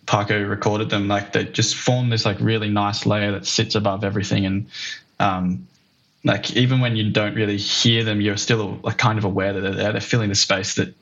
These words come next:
exists in the song. So from then it was kind of like,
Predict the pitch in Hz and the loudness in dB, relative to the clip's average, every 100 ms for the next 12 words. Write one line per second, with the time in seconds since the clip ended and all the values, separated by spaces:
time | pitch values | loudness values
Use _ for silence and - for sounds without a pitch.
0 | _ - 107 104 - 98 101 101 156 - | _ -2 0 2 2 2 2 0 -2 -6
1 | - - - - 104 95 92 - - 131 | -10 -12 -4 0 2 0 -4 -2 0 2
2 | 120 110 104 107 101 95 90 | 2 0 0 0 2 0 -2